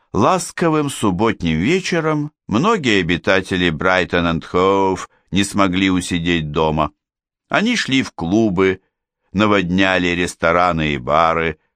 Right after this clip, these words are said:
чтобы вместе оплакивать поражение Альбиона от Манчестер-Сити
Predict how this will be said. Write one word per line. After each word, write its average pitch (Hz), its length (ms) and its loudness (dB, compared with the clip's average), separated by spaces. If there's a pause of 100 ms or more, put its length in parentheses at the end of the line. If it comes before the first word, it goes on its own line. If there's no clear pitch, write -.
(160)
чтобы 127 340 0
вместе 139 760 -2
оплакивать 104 760 0
поражение 90 880 2
Альбиона 120 760 0
от 98 260 -2
Манчестер-Сити 101 1200 -2